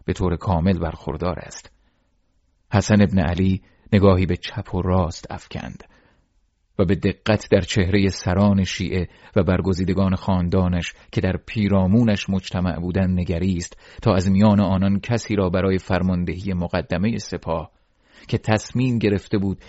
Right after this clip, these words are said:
به مسکن اعزام دارد انتخاب کند.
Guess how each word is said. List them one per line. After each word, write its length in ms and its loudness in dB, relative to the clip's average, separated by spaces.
به 100 2
مسکن 460 2
اعزام 440 -2
دارد 340 -4
انتخاب 480 -8
کند. 360 -18